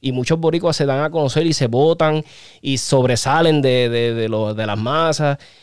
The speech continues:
Y eso es lo que a mí me encanta, reconocer eso. Y ese, y eso me llena de orgullo. Mi, yo tengo mis mejores amigos, mi, mis hermanos, como les digo yo, son del ejército, o sea, eh, de las diferentes ramas, Coast Guard, Army,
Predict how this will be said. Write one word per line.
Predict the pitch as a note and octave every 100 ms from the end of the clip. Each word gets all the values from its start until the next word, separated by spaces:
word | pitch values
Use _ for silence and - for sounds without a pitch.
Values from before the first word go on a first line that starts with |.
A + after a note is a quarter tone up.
| _
Y | -
eso | C#3 G3+
es |
lo | G3
que | D#3+
a | C3
mí |
me | D3+ D3
encanta, | A#2 G#2+ C3 A#2+
reconocer | B2 A#2 A2+ G#2+ D3 C#3+
eso. | C#3+ B2+ A#2+ A2
Y | A2+
ese, | A2+ E3 E3
y | B2 B2
eso | C3+ G3
me | G3+ G3
llena | G#3 A3+
de |
orgullo. | A3 E3+ A3 G3 A#2+
Mi, | - A#2+ A2+ A#2+
yo | C3 C3
tengo | F3+ G3 F#3+
mis | F3 D#3+
mejores | D3+ C3+ D#3+ F#3+
amigos, | G3 G#3 G3+ D#3
mi, | B2+
mis | B2 B2 B2 A#2+
hermanos, | A#2+ B2+ F3 F#3 C3+ -
como | A#2+
les | A2+ A2+
digo | B2 E3
yo, | E3+ F#3+ D3+ - - _ _ -
son | A#2 A#2 E3
del | F#3+ F#3
ejército, | F#3 D#3+ D#3+ F3 A3+ F3+ C3+
o | A#2
sea, | C#3 C3+ B2
eh, | A#2 A2+
de | A#2
las | A2+
diferentes | A#2 A#2 A#2 - D#3
ramas, | A#2 D#3 F#3 D3
Coast | - C#3+ F3 -
Guard, | D3+ C3+ B2+ - - - _ -
Army, | A#2+ D3+ F3+ F3 D3+ C3+